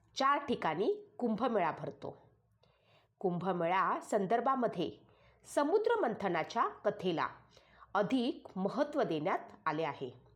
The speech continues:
समुद्र मंथनातून अमृत कलश बाहेर आला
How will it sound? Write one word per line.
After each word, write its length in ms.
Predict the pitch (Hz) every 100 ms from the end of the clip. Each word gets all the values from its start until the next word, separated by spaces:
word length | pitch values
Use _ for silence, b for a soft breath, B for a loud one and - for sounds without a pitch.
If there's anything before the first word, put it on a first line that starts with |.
| _ _ _ _ _ b b b - -
समुद्र 580 | 175 180 165 233 202
मंथनातून 760 | 285 202 170 226 262 262 190 - - b b b -
अमृत 440 | 185 185 233 196 - B B -
कलश 300 | 220 311 -
बाहेर 240 | 285 285 277
आला 260 | 240 226